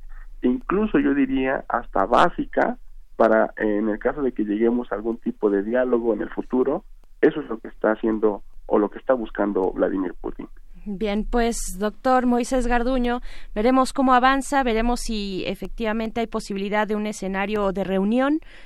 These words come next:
Speaker 2: entre el presidente de Irán y el presidente Trump. Eh, pues, se acerca este, eh, esta reunión de consejo, ¿no? En la, en Naciones Unidas, en fin, eh, es la próxima semana, mm, tengo entendido,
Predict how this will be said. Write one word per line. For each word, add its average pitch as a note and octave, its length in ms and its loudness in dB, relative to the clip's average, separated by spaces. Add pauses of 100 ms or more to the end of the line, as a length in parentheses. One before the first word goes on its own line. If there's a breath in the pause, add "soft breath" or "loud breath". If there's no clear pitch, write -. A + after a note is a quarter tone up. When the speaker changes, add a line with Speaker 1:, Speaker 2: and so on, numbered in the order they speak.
Speaker 2:
entre G3+ 440 -2
el F3+ 140 -2
presidente G#3 400 -6
de G#3 80 -2
Irán G3 260 -4
y G3 180 -4
el F#3 200 -2
presidente G3+ 520 -6
Trump. G#3 460 -4 (460 soft breath)
Eh, F#3 320 -2
pues, E3 160 -6
se F#3+ 400 -6
acerca A#3 480 0
este, A3 460 -2
eh, G3 460 -6
esta G#3+ 220 -4
reunión G#3 260 -2
de G#3+ 120 -6
consejo, G3+ 500 -4
¿no? A3 240 -4
En F#3 220 -4
la, F3 260 -4
en G3 120 -4
Naciones A3 340 -6
Unidas, A3+ 280 -4
en G#3+ 140 -4
fin, C4 240 -2 (340 loud breath)
eh, - 180 -8
es G#3+ 180 0
la A3+ 100 2
próxima A3+ 380 -4
semana, G#3 400 -4
mm, F3+ 220 -6 (100)
tengo F#3+ 220 -4
entendido, G3 520 -4